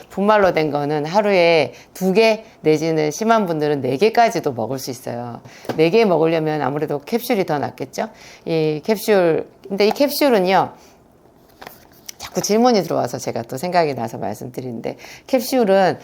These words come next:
삼킬 때 약간 그 콤콤한 냄새 같은 게 느껴질 수가 있어요. 그래서 어떤 분들은 막 예민하셔가지고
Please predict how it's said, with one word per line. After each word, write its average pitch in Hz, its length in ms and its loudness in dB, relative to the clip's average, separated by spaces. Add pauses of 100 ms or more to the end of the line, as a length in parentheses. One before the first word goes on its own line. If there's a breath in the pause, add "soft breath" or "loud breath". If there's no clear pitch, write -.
(140 loud breath)
삼킬 - 540 -2
때 160 260 2
약간 247 720 0
그 165 380 0 (220 loud breath)
콤콤한 277 680 2
냄새 190 300 4
같은 180 320 2
게 151 160 2
느껴질 160 420 0
수가 - 260 -4
있어요. 123 420 -6
그래서 170 260 -2
어떤 170 280 -2
분들은 143 440 -6
막 127 240 -10
예민하셔가지고 147 1120 -4